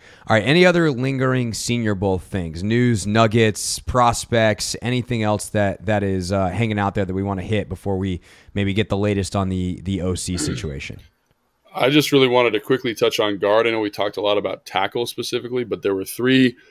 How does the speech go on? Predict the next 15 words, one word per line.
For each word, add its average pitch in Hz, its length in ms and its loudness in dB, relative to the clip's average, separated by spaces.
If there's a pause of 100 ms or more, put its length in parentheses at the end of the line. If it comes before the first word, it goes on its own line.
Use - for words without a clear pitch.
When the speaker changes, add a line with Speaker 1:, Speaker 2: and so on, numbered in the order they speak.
(220)
Speaker 2:
<clears throat> 240 280 8
three 156 200 6
guys 131 380 6 (100)
on 120 440 0 (100)
at, 117 160 -4
at 107 160 -2
guard 110 300 4
that 110 80 2
I 104 40 2
think 110 180 -4
did 104 120 0
an 98 100 -4
excellent 101 380 -6
job 98 300 0
and 98 180 -8